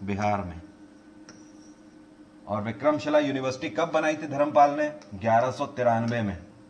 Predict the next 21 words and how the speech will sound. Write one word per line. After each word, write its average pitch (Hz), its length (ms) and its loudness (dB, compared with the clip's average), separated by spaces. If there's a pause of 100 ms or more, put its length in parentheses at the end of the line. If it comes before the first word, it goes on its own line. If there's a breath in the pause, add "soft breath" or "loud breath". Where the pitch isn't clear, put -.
(1400)
ओके, 180 260 0 (460)
जब 120 180 -2
मोहम्मद 120 400 2
गोरी 127 460 8 (180)
यहां 117 200 6
पर, 120 380 2 (240)
मोहम्मद 120 320 4
गोरी 135 260 4
यहां 120 180 4
पर 151 140 6
battle 117 320 2
of 135 160 -2
Tarain 127 240 0
first 135 320 -4
और 127 80 -2
second 113 400 -2 (400)
दोनों 123 240 6
कर - 160 8
चुका 110 260 2
था 87 300 -4 (160)
और 113 140 -4